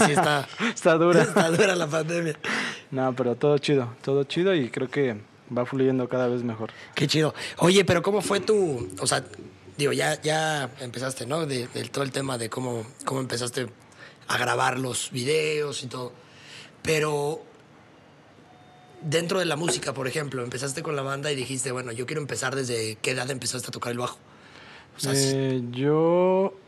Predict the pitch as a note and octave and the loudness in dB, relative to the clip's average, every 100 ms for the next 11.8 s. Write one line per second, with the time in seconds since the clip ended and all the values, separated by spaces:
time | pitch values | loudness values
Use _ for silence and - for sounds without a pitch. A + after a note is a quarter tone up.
0 | - - - C#3+ B2+ C#3 B2 D3 D3+ D#3+ | -20 -20 -6 -4 0 0 2 4 4 4
1 | D#3 - D#3+ D#3 D#3 D3 C#3+ C3+ - - | 0 0 0 4 4 4 2 -2 -10 -14
2 | - B2 - D3 D3 D#3 D#3+ G3+ F#3+ B2+ | -8 -8 -4 -4 -2 0 0 -2 -2 -4
3 | B2 A#2 C3+ C3 C3+ - - - - - | -4 -2 0 0 0 -6 -20 -20 -20 -20
4 | - A#2 A#2 A2+ G#2 B2+ C3 B2+ C3+ C#3 | -8 -4 -2 -2 -2 -4 0 2 4 4
5 | C3+ B2 B2 B2+ B2+ B2+ C3 B2 - C3+ | 2 -2 0 0 2 0 0 -2 -2 -2
6 | C#3+ B2+ B2+ C3 - A2 G#2 A2 B2 C#3 | 0 0 -2 -4 -6 -6 -6 -6 0 2
7 | C#3+ C#3+ B2 - A2 G#2+ G#2 G2+ G2 - | 2 0 -2 -4 -4 -2 -4 -6 -6 -4
8 | C#3 D3 D#3 E3 - - - - - - | -2 0 -2 -6 -16 -20 -20 -20 -20 -16
9 | - C#3 D#3 E3+ F3 F3+ D#3 D#3 D#3+ D#3 | -4 0 4 4 4 2 2 4 4 2
10 | D#3+ D#3 D#3 C#3+ C#3+ C#3 A#2+ A#2 A#2 B2+ | 0 2 4 4 2 -2 -2 -2 -2 0
11 | B2+ C3 C3 B2 A2+ G#2+ A2+ | 2 0 0 -4 -4 -4 -4